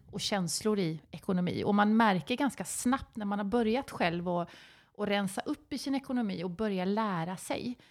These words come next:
så blir det också väldigt tydligt när man pratar med andra människor hur de pratar om ekonomi. Och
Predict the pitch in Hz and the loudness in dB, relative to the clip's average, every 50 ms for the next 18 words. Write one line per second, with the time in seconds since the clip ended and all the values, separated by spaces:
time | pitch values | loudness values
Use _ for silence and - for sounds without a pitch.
0 | _ _ _ _ _ - - - - - 226 208 196 190 - - 190 190 226 226 | _ _ _ _ _ -10 -8 -6 -4 -2 0 0 0 0 -2 -4 -4 0 2 2
1 | 196 196 180 - - - 196 202 196 175 - - - 220 180 175 - 185 180 180 | 2 2 0 -4 -4 -4 -2 -2 -2 -2 -4 -4 -4 -2 -2 -2 -4 -4 -6 -4
2 | - 220 202 175 - - 196 214 226 226 208 196 190 190 190 - 160 - 180 170 | -2 -4 -4 -4 -4 -4 -2 -2 0 0 0 -2 -2 -2 -4 -4 -6 -6 -8 -8
3 | 143 - 220 226 220 202 196 190 190 - - 226 208 190 - - - 233 262 262 | -6 -6 -6 -4 -4 -4 -4 -4 -2 0 2 4 4 4 2 0 0 2 4 6
4 | 233 202 - 180 - - 220 196 190 185 185 165 123 95 101 - 185 185 180 180 | 4 4 2 0 -4 -4 -4 -2 0 0 0 -2 -4 -6 -4 -2 0 2 4 4
5 | 180 180 | 4 2